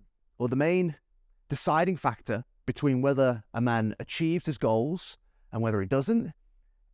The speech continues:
has nothing to do with the circumstances in his life and everything to do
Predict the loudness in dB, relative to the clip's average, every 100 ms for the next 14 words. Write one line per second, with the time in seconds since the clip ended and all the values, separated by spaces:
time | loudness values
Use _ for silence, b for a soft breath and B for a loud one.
0 | _ -4 2 4 2 0 0 2 0 2
1 | 2 0 -2 -8 _ _ _ _ _ _
2 | -2 -2 -2 2 2 0 -4 0 -2 0
3 | -2 -2 0 0 0 -2 -8 _ _ _
4 | _ _ _ -4 0 2 2 2 0 0
5 | -2 -2 0 0 0